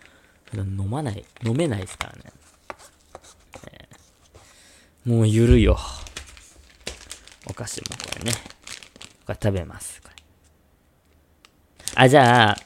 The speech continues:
何のお菓子を食べながら今日この収録するか、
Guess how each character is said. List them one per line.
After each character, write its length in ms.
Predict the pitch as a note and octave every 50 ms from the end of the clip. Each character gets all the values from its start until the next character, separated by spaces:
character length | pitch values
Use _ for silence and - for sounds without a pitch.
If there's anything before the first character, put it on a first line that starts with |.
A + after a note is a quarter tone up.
| _ - -
何 280 | - G#3 C4 F4+ F4+
の 140 | C4 F#3 D3
お 60 | B2
菓 140 | A2 - B2
子 160 | A2 - A#2
を 300 | G#2 G#2 G#2 G2+ G2+ F#2+ - - - - - _ - _ - _ -
食 120 | C3+ C3+
べ 100 | B2+ C3
な 140 | B2+ C3 A#2+
が 100 | G#2+ G2
ら 360 | G2 G2+ G2+ G2+ G2+ G2 F#2 - - -
今 180 | - A2+ G#2 G2+
日 80 | F#2+ -
こ 100 | - G#2
の 280 | G#2 G#2 G#2+ A2+ - - - - - - - - - - - - -
収 240 | - - - B2+ A#2
録 220 | A2 G#2+ G#2 -
す 220 | G#2+ - - A#2 A#2
る 140 | A2 A2 -
か、 440 | - - G2+ G2 G2 G2+ - -